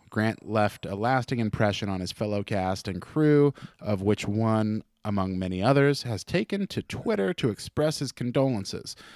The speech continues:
Star Wars legend Mark Hamill shared his thoughts surrounding Grant's untimely passing earlier this morning.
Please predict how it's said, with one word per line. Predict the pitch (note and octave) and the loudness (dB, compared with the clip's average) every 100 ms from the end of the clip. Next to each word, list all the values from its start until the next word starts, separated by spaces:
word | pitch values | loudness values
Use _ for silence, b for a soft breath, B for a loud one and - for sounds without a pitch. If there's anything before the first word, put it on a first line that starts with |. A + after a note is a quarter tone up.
| b | b
Star | - A#2+ C3 C3 | -6 4 6 6
Wars | B2+ | 4
legend | A2+ B2 A#2+ G2 | 2 0 0 0
Mark | F#2 D3 F#3+ | 2 2 2
Hamill | F#3 E3 A2 F2+ - b b b | 0 0 0 -2 -8 b b b
shared | - C3+ C3 C3 | 2 4 6 4
his | C#3 - | 2 2
thoughts | B2+ A2+ - | 0 0 -2
surrounding | G#2+ G#2+ G#2+ F#2+ F2+ | -4 -2 -2 -4 -4
Grant's | G2+ A2 A#2 - - | -2 -2 -4 -8 -4
untimely | E3 - - E3 D#3+ D#3+ | -2 -2 -2 0 0 -2
passing | D#3+ D3 C3 F#2+ F#2 - | -2 -2 -2 -4 -6 -4
earlier | B2 B2 B2+ A#2+ | -2 0 0 0
this | A#2 - | -2 -4
morning. | G2+ F#2 E2 - | -4 -2 -4 -10